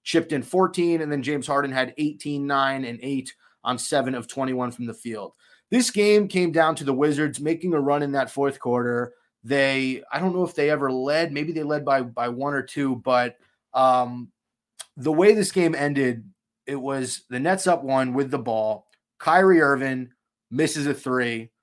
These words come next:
Nets get the rebound. James Harden gets the ball. Clock's winding down. Uh, the shot clock's winding down. I think the Wizards were gonna get the ball back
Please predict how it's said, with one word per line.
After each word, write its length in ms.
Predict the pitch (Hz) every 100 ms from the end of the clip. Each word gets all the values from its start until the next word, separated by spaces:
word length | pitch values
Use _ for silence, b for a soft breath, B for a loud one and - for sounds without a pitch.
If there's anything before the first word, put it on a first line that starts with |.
| _ 127
Nets 260 | 165 170
get 160 | 180 165
the 120 | 156
rebound. 580 | 139 131 127 123 127 117
James 260 | 143 160
Harden 300 | 156 151 147
gets 220 | 143 143 -
the 60 |
ball. 440 | 131 135 135 131 -
Clock's 360 | 147 143 -
winding 280 | 143 139 127
down. 340 | 135 135 131
Uh, 60 | 127
the 80 | 127
shot 240 | - 165
clock's 240 | 143 135 143
winding 240 | 135 127
down. 220 | 131 127
I 20 |
think 200 | 123 190
the 60 | 170
Wizards 360 | 156 226 247 165
were 60 |
gonna 140 | 170 151
get 140 | 151
the 80 | 135
ball 220 | 147 147
back 280 | 143 135